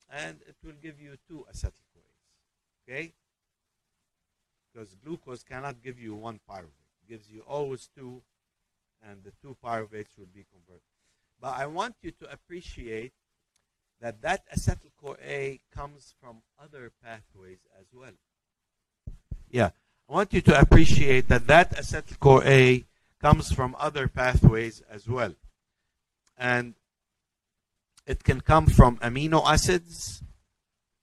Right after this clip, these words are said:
It can come from catabolic processes involving fatty acid beta oxidation.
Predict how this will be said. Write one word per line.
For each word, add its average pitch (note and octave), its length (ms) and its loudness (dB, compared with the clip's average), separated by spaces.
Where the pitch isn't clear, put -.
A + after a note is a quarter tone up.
It A#2+ 220 -14
can A#2 180 -6
come C#3 440 -4
from G#2+ 480 -2
catabolic C3 580 2
processes C3+ 1000 -2
involving A2+ 560 0
fatty A2+ 420 -2
acid A2 440 -10
beta G2 240 -6
oxidation. F#2+ 720 -4